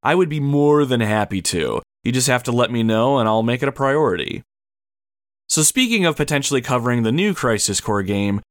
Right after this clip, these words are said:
if there's any other game out there that you'd like me to cover on the podcast that you would think would make a good episode,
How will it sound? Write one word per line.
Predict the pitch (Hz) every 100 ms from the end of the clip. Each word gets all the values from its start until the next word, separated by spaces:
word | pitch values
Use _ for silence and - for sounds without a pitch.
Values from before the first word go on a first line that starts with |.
| _
if | 147 151
there's | 147 139 143
any | 165 220 220
other | 202 226 190
game | 143 135 131
out | 123 123
there | 127 120
that | 123
you'd | 127 117
like | 120 123
me | 131 123
to | 110
cover | 127 117 117
on | 110
the | 104
podcast | - 175 170 139 120 113 -
that |
you | 113
would | 110
think | - 139 131
would | 120
make | 120
a | 107
good | 104 101
episode, | - 156 - 180 185